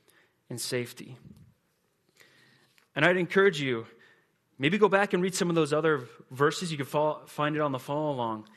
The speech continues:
And you just can get this fleshed out picture of who this coming king is going to be. And it's just amazing. Now, the anticipation in the Old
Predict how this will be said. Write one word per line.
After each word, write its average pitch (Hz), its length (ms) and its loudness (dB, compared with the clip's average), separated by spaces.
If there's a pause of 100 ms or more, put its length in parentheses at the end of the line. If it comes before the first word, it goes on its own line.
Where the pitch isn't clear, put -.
(360)
And 151 140 -2
you 170 60 -2
just 185 240 -6
can 160 140 -4
get 151 300 -4
this - 220 -6
fleshed 160 640 -4
out 143 280 -2
picture 175 360 -6
of 120 120 -6
who 180 320 -6
this 151 240 -6
coming 139 340 -6
king 131 240 -10
is 117 140 -12
going 117 280 -8 (480)
to - 80 -14
be. 120 440 -8 (600)
And 147 120 -2
it's 151 100 -4
just - 240 -6 (480)
amazing. 135 560 -6 (880)
Now, 151 320 2
the 156 160 4
anticipation 220 1000 0 (420)
in 147 100 0
the 147 80 2
Old 160 180 0